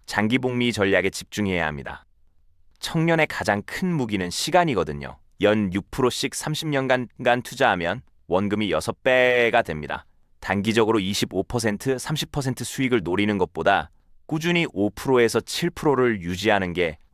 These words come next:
훨씬 확실하죠. 조급함을 버리고 시간을 아군으로 만들어야 합니다. 셋째, 좋은 네트워크를 만들어야 해요.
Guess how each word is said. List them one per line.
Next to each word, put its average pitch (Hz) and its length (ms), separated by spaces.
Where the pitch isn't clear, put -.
훨씬 143 380
확실하죠. 107 720
조급함을 110 560
버리고 87 540
시간을 131 440
아군으로 110 460
만들어야 82 480
합니다. 69 440
셋째, - 540
좋은 113 340
네트워크를 90 600
만들어야 78 520
해요. 69 340